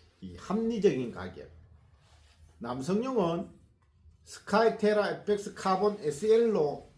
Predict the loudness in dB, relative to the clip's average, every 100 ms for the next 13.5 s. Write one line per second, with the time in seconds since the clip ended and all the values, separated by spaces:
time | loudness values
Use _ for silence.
0 | _ -4 2 2 2 -4 -2 -2 0 0
1 | 0 -4 -6 -8 -16 -20 -20 -8 -2 -2
2 | -2 -2 0 -4 -6 -10 -10 -12 -4 -4
3 | -4 -8 -8 -10 -10 -8 -2 -2 -4 -12
4 | -20 -20 -8 -2 -2 -4 -2 -2 -2 -6
5 | -6 -4 -6 -8 -14 -16 -20 -20 -16 -16
6 | -16 _ _ _ -8 0 0 0 -4 0
7 | 0 2 0 -2 -4 -2 0 0 0 -4
8 | -6 0 2 4 0 -6 -4 -4 -6 -8
9 | -10 -8 -6 -6 -10 -20 _ -12 -4 0
10 | 2 2 2 2 2 -2 -2 -6 -8 -6
11 | -6 -8 -10 -14 -16 -14 -8 -4 -4 -2
12 | -4 -4 -4 -6 -4 -4 -2 -4 -6 -8
13 | -12 -14 -16 -16